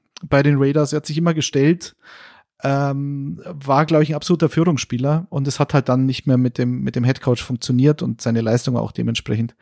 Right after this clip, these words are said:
nicht mehr so, ähm, dass die Raiders gesagt haben, „Du bist unsere Zukunft weiterhin.“ Vielleicht ist es jetzt bei den Saints.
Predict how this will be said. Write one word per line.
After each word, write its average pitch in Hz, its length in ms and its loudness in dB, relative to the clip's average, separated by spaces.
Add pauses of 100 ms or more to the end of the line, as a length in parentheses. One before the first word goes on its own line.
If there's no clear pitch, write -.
(480)
nicht 127 260 0
mehr 113 140 4
so, 123 420 0 (140)
ähm, 107 480 -4 (200)
dass 120 200 0
die 127 80 0
Raiders 110 340 2
gesagt 110 320 -6
haben, 104 160 -2
„Du 113 80 -6
bist 113 240 -8
unsere 110 260 -6
Zukunft 160 440 2
weiterhin.“ 113 340 -2
Vielleicht 127 260 -4
ist 127 100 -6
es 120 120 -4
jetzt 127 160 -6
bei - 80 -4
den 113 140 0
Saints. 135 360 -4